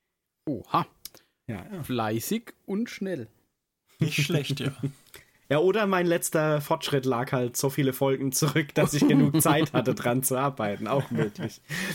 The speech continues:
Speaker 2: <laughs> Ähm, genau, die habe ich jetzt fertiggestellt. Ähm, die passen sich auch gut zu meinen Ragern ein, finde ich.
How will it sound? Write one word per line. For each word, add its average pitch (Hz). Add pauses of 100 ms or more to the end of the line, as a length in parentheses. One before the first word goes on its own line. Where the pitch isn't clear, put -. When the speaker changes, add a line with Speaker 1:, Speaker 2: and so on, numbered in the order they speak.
Speaker 2:
<laughs> - (1120)
Ähm, 135
genau, 135
die 151
habe 143
ich 139
jetzt 120
fertiggestellt. 262 (320)
Ähm, 139
die 156
passen 202
sich 180
auch 143
gut 170
zu 147
meinen 127
Ragern 123
ein, 170
finde 277
ich. -